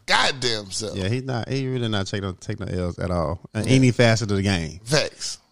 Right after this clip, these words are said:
Speaker 1: He is not playing with him.
Speaker 2: But the thing is, he don't have nobody he can, he can send up there to do it for him no more.
Speaker 1: Right. Ain't got
Speaker 2: Because
Speaker 1: nobody he can trust.
Speaker 2: 'cause the two chicks, one chick got beat to death, the other chick quit.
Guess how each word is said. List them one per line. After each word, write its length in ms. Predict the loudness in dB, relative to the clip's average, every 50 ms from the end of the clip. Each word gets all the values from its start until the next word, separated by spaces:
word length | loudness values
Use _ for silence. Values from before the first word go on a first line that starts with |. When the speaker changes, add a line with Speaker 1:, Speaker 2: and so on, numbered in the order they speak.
| _ -6
Speaker 1:
He 80 | -4
is 120 | -2 0 2
not 220 | 2 2 2 2
playing 300 | 2 2 2 2 2 0 -2
with 140 | -6 -12
him. 60 | -16 _ -4
Speaker 2:
But 180 | 0 2 2 2
the 40 | 4
thing 280 | 4 6 6 6 6 6
is, 540 | 6 6 8 8 6 4 2 0 -4 -10 _ _
he 140 | _ 0 2
don't 100 | 4 6
have 160 | 6 6 6
nobody 400 | 6 4 4 4 4 6 6 6
he 140 | 6 6 4
can, 240 | 4 2 0 0 0
he 140 | 0 0 0
can 160 | 2 0 0
send 180 | 0 0 0 2
up 100 | 2 4
there 120 | 4 4
to 100 | 4 4
do 240 | 2 4 6 6 6
it 60 | 4
for 260 | 4 2 -2 -2 -2 -2
him 60 | -4
no 100 | -4 -6
more. 360 | -6 -8 -8 -8 -10 -10 -4 -2
Speaker 1:
Right. 200 | 0 0 0 -2
Ain't 420 | -4 -10 _ _ _ _ _ -6
got 80 | -4 0
Speaker 2:
Because 240 | 4 6 6 8 8
Speaker 1:
nobody 260 | 6 6 4 2 2 0
he 40 |
can 80 | -2 -2
trust. 480 | 0 2 2 0 0 -4 -8 -6 0 2
Speaker 2:
'cause 160 | 4 4 4
the 140 | 2 0 0
two 240 | 2 4 4 4
chicks, 520 | 4 6 6 6 6 6 2 -6 -16 -18 -20 _
one 300 | -8 -2 2 2 2 2
chick 160 | 2 2 4
got 180 | 6 6 6 6
beat 160 | 2 2 2
to 80 | 2 4
death, 160 | 4 4 4
the 80 | 4 2
other 40 | 2 2
chick 180 | 0 -2 0
quit. 280 | 2 2 2 2 2